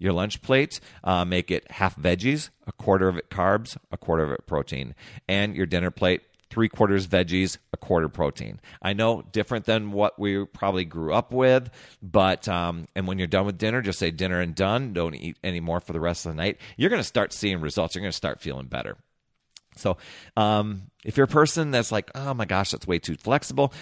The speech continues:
then maybe follow a simple portion control con-, uh, system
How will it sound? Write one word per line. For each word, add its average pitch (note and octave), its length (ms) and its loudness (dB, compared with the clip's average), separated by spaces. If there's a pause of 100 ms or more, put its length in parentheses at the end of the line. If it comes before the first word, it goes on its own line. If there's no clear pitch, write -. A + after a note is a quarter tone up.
(140)
then D#3 300 2
maybe E3+ 440 2
follow D#3 420 6
a B2 60 8
simple A#2+ 340 0
portion G2 440 0
control D2+ 360 -4
con-, D2+ 300 -10
uh, C2+ 460 -6 (160)
system C#2+ 640 -8